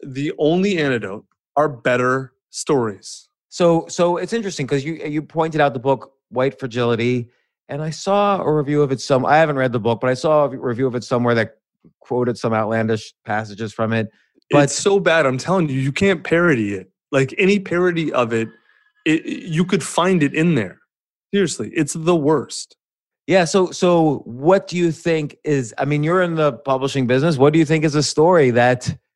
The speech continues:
Speaker 2: that could rise up right now? I don't think
Speaker 1: Right
Speaker 2: there is
Speaker 1: now? No, nothing could rise up right
Speaker 2: Yeah.
Speaker 1: now. People, like, people have not suffered enough, and there aren't enough people awake.
Speaker 2: So what's, what, what's the story of the next three hundred sixty-five days? 'Cause, and, you know, you,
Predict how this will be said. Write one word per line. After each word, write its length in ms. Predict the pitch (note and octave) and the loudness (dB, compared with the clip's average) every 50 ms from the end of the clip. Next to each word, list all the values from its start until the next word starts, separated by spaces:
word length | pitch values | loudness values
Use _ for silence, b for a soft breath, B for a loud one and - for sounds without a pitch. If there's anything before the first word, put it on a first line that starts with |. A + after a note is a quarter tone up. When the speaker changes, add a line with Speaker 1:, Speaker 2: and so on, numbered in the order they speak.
| _ _ _ _ - | _ _ _ _ -2
Speaker 2:
that 280 | C3 C3+ C3+ B2+ - _ _ _ _ | 0 0 0 0 -2 _ _ _ _
could 140 | - C#3 A#2 | -6 -6 -6
rise 460 | A2 A2 B2+ B2+ C3 C3+ C3+ C3 G#2+ | -4 0 2 2 4 4 2 0 0
up 220 | D3 F3 F#3 - | -2 -2 -2 -2
right 180 | B2 G#2+ G2+ G2 | -4 -4 -4 -4
now? 340 | G#2 G2+ F#2+ F#2+ G2 - _ _ _ _ _ _ _ _ _ _ _ _ B B B B B | -4 -4 -4 -4 -6 -10 _ _ _ _ _ _ _ _ _ _ _ _ B B B B B
I 60 | A#2+ | 0
don't 140 | D3+ F3+ D#3+ | 0 0 2
think 160 | F3+ F#3+ F3 | 0 0 2
Speaker 1:
Right 60 | D#3 | 4
Speaker 2:
there 80 | D#3+ - | 4 4
is 20 | |
Speaker 1:
now? 420 | C3+ B2 C#3+ F3+ A#3 D4 D4+ B3+ - _ - | 4 2 2 2 2 0 0 -4 -8 _ -2
No, 120 | E3+ D#3+ | 0 2
nothing 320 | D3+ E3 F#3 F#3 C4+ A#3+ - | 2 2 0 0 0 -2 -2
could 120 | G3+ E3+ | -2 -2
rise 240 | D3+ D3 C#3 C3 B2+ | 0 0 -2 0 -2
up 160 | B2+ A2 - | -4 -4 -4
right 200 | A2+ G#2+ G#2 G#2 | -4 -4 -4 -2
Speaker 2:
Yeah. 100 | - - | -2 -2
Speaker 1:
now. 140 | F#2+ F#2 - _ | -2 -4 -10 _
People, 320 | - F#3 F#3 F3 G#3 G3 - | -4 -4 0 2 2 0 2
like, 320 | - E3+ D3+ D3 C#3 C#3+ - | 2 2 0 0 0 -4 -6
people 260 | - G3 F#3 G3+ F3+ | -4 -4 -2 0 0
have 100 | D#3+ D3 | 0 2
not 260 | C#3+ C#3 C3+ C3+ A2+ | 2 0 0 -2 -4
suffered 380 | - - B2 A#2 - - A2 G#2 | -4 -2 -2 -2 -2 -2 -4 -4
enough, 300 | G2+ G2+ G2 F#2+ F#2+ - | -4 -6 -6 -8 -8 -6
and 100 | - A2+ | -6 -4
there 80 | A2+ A2+ | -2 0
aren't 140 | A#2 A#2+ A#2+ | 0 -2 -2
enough 200 | A#2 A#2+ A2 - | -4 -6 -6 -6
people 280 | - A#2 A2 - G#2+ | -6 -10 -8 -6 -6
awake. 320 | G#2 G2+ G2+ F#2+ F#2+ F#2+ _ _ _ _ _ _ _ _ _ _ _ _ _ _ | -6 -6 -8 -8 -10 -14 _ _ _ _ _ _ _ _ _ _ _ _ _ _
Speaker 2:
So 160 | - F#3 F3+ | 0 0 0
what's, 380 | E3+ E3+ A3 A#3 A3+ - - - | 2 4 2 2 2 -2 -10 -14
what, 400 | - D3+ C#3 F#3+ G3 - - D3+ | -14 -4 -2 -2 -2 -2 -4 -2
what's 240 | F3+ A3+ A3+ - - | -2 -2 -2 -2 -4
the 100 | G#3+ F#3+ | -6 -4
story 560 | - - - - E3+ D#3+ E3 D#3+ D#3 D3+ C#3 | -4 -6 -8 -6 -4 -2 0 2 2 2 2
of 160 | C#3 C#3+ A#2 | 0 -2 -2
the 80 | C3+ C3+ | -2 -2
next 300 | C#3 C#3 C3+ - - - | 0 -2 -2 -4 -10 -16
three 280 | - - B2 C3+ C#3 C#3 | -14 -6 0 2 4 4
hundred 200 | C#3 C3+ B2 A#2+ | 4 4 0 0
sixty-five 560 | - C#3 B2 - C3 A#2+ - A#2+ A#2 A2+ G2 | -2 -4 -4 -2 -2 2 2 4 2 2 2
days? 380 | A#2 A2 G2+ F#2+ G2 - - _ _ _ _ _ - | 0 0 0 0 -4 -6 -10 _ _ _ _ _ -2
'Cause, 140 | F#3 F3+ | -2 -2
and, 200 | - - G3+ G3+ | 0 0 0 0
you 60 | G#3+ G#3+ | 2 2
know, 80 | G#3+ | 2
you, 360 | G3 F#3+ F#3+ A3 A3+ G#3 E3+ | 0 0 0 -2 -2 -2 -4